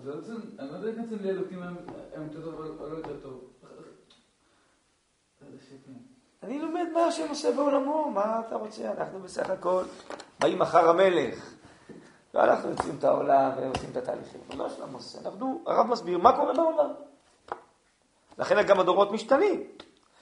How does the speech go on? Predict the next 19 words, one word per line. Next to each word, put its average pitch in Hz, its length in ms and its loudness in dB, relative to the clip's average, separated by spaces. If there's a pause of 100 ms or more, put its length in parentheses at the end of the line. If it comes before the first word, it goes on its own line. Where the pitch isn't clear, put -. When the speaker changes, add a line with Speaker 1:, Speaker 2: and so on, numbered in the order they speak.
(160)
Speaker 2:
לכן 180 200 4
המחלות 233 460 8
משתנות, 151 440 -2
ולכן 196 200 6
התרופות 247 420 6
משתנות. - 420 -8 (360)
זה - 60 -8
מה 175 80 -4
שהרב - 260 4
עושה - 200 -4
לי - 140 -10
פה. - 120 -16 (800)
זה - 100 -2
מציאות, - 380 0
אז - 140 2
ברוך - 200 -4
הוא - 100 -6
כנראה 208 320 -2
חושב, - 340 -10